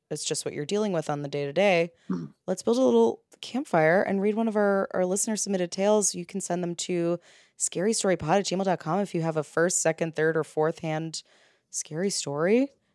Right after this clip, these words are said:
Speaker 2: We
Speaker 1: Something that
Speaker 2: love
Speaker 1: happened to you, someone else, or, you know, a community, a town.
Speaker 2: That's right. I mean,
Speaker 1: An
Speaker 2: it can
Speaker 1: animal.
Speaker 2: be something you even saw on T V. You know, whatever, whatever it is that you have a connection to, we'll take.
Speaker 1: It,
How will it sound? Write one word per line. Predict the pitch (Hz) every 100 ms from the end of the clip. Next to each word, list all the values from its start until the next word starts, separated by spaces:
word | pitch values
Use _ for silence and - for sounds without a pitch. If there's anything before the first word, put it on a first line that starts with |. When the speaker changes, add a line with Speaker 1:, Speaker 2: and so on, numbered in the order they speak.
| _ - - -
Speaker 2:
We | 233
Speaker 1:
Something | -
that | 175
Speaker 2:
love | 170
Speaker 1:
happened | 170 151
to | 147
you, | 156 220 247
someone | - 180 190
else, | 156 180 226 - -
or, | - 160 170 175 196 185 _ _ _ _ _
you | - 196
know, | 147 160 185 _ _ _
a | 160
community, | - 151 151 175 220
a | 240
town. | - 151 147 214 262 _ _ -
Speaker 2:
That's | 143 160 -
right. | 175 175
I | 123
mean, | 131
Speaker 1:
An | 156
Speaker 2:
it |
can | 151 -
Speaker 1:
animal. | 214
Speaker 2:
be | 247
something | 135 147
you | 139
even | 139 139
saw | 127 - 135
on | 127 127
T | 123 120
V. | 107 110 80 _ _
You | 98 107
know, | 107
whatever, | 101 107 110 110
whatever | - 101 117 131 120
it |
is | 95 85 -
that | 101
you | 120
have | 110 110
a | 104
connection | 107 95 - 62
to, | - - - _ _ - - -
we'll | 90
take. | - -
Speaker 1:
It, | -